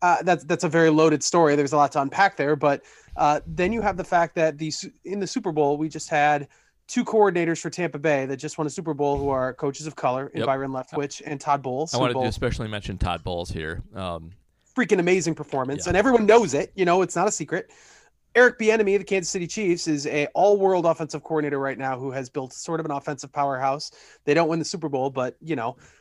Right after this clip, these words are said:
Speaker 1: none of those guys right now are head coaches in the N F L, and there's maybe some reasons, you know, I, I, there's a lot of reasons, I guess, but it's,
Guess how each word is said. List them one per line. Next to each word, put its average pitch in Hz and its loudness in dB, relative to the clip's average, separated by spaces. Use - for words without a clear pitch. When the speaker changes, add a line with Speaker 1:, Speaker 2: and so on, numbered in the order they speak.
Speaker 1:
none 190 0
of 196 2
those 185 0
guys 170 4
right 165 0
now 165 0
are 160 2
head 165 -4
coaches 170 -4
in 151 -10
the 160 -2
N 151 -2
F 147 -4
L, 202 4
and 175 0
there's 151 -4
maybe 151 -6
some 147 -6
reasons, 156 -6
you 170 -6
know, 135 -2
I, 135 0
I, - -12
there's 151 -6
a 185 -2
lot 233 6
of 143 2
reasons, 120 -8
I 123 -6
guess, 113 -8
but 147 -2
it's, 175 -4